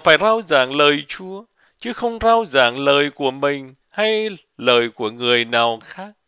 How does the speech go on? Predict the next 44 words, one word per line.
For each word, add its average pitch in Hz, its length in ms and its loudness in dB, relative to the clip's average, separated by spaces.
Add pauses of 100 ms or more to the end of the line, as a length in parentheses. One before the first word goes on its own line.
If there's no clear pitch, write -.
(680)
Phải 147 180 6
dành 170 320 2
địa 160 180 4
vị 160 320 2
ưu 233 220 -6
việt 139 380 -2
cho 226 200 -4
lời 131 360 -2
Chúa, 170 380 -16 (440)
vì 170 200 -4
chỉ 139 280 0
có 233 180 -2
lời 160 380 2
Chúa 175 380 -8 (300)
mới 170 160 -4
có 214 200 -2
uy 214 300 -6
quyền 127 440 -4
để 117 180 0
giải 110 320 0
thoát - 400 -10
con 202 340 -12
người. 95 360 -14 (1800)
Dùng 110 540 -6
Kinh 170 220 -8
Thánh 160 480 -4
để 107 340 -2
khuyên 165 420 -12
nhủ. 92 280 -16 (920)
Nhà 160 320 8
lãnh 185 260 2
đạo 170 180 6
công 220 320 -6
giáo 208 400 -4
không 233 220 -10
phải 143 280 6
là 160 160 6
nhà 160 300 4
tâm 220 300 -2
lý 226 360 -8
hay 226 240 -6
nhà 123 360 2
xã 127 280 -6
hội. 151 360 -12